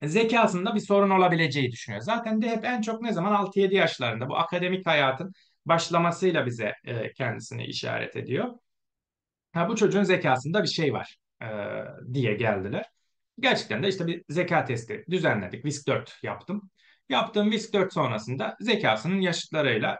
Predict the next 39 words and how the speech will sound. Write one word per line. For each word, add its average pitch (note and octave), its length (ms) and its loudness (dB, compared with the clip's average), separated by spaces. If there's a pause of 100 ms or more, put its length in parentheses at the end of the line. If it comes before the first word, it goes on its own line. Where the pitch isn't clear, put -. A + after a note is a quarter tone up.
normal F#3 440 4
değerlerde G2+ 480 0
olduğunu G2+ 400 -4
gördüm. F3+ 420 0 (580)
E, D3 260 -6
tabii B3+ 260 2
visk - 200 -4
dört A3+ 280 -2
biliyorsunuz E3+ 560 -2
bazen F3 640 2
bir F#3 120 0
buçuk, - 200 -8
iki F3 180 -4
saat D#3 300 -4
bile F3 140 -2
sürebilen F#3+ 560 0
bir - 120 -4
test. G3+ 300 -4
E, G#3 40 0
yani G3 460 2
bir G3 120 -2
buçuk, G#3 260 -8
iki F3+ 160 -10
saat G3 280 0
bir F3 40 -6
çocukla F#3 360 -2
vakit F3+ 280 -2
geçirmek G3 500 -2 (640)
ciddi F#3+ 340 -2
bir G#3 80 -4
klinik A#3 340 -4
gözlem E3 320 2
yapma A2 320 -2
şansı B2 500 -4
ve A#3+ 220 0
orada G3+ 300 2
yaptığım G3 480 2
klinik G3 380 -2
gözlemlerde, C3+ 840 -2